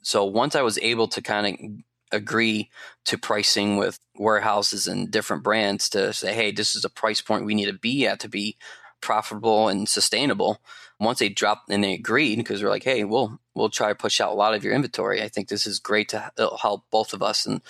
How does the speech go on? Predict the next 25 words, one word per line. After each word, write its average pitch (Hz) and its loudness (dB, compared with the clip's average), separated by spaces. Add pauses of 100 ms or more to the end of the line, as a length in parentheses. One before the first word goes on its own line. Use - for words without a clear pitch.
(120)
help - -2
you 107 -4
push - 0
out 120 2
your 117 2
inventory, 117 0 (500)
help 113 0 (100)
us 117 2
sell 110 4
stuff, 107 2
and 104 2
also 101 4
help 110 0
the 98 -4
customer 104 0
get 98 0
a 95 -8
hell 110 2
of 98 -4
a 101 -8
deal." 127 -4 (340)
So 107 4
once 165 0
the, 52 0
I, 67 2